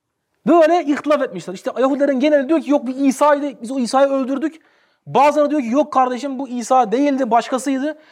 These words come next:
Yani birisini öldürdük kesin ama kim bu adam? İşte Allah diyor ki, "Onlar hep bir şüphe içerisindedirler." "Mâ lehum bihi min ilmin." İsa'nın öldürmesi hakkında Yahudilerin net bir bilgileri yoktur.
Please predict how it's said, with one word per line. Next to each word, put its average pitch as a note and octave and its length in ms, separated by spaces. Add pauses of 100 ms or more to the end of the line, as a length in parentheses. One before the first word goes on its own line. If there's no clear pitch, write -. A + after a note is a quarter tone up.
(160)
Yani A#3+ 260
birisini E4 360
öldürdük D#4+ 520
kesin G3 240
ama C#4+ 400
kim D#4+ 340
bu F#3+ 120
adam? C#3 200 (460)
İşte - 120
Allah A#3+ 320
diyor D#4+ 140
ki, D3+ 240 (500)
"Onlar G#3+ 320
hep C#4 260
bir B3+ 260
şüphe G#3+ 340
içerisindedirler." A#2 800 (420)
"Mâ C4+ 280
lehum C4 440
bihi A#3 220
min G#3 100
ilmin." F3+ 420 (400)
İsa'nın G#3+ 360
öldürmesi B3 380
hakkında C4 300
Yahudilerin A#3 500 (380)
net G#3+ 460
bir A#3 140
bilgileri A#3 480
yoktur. B3 520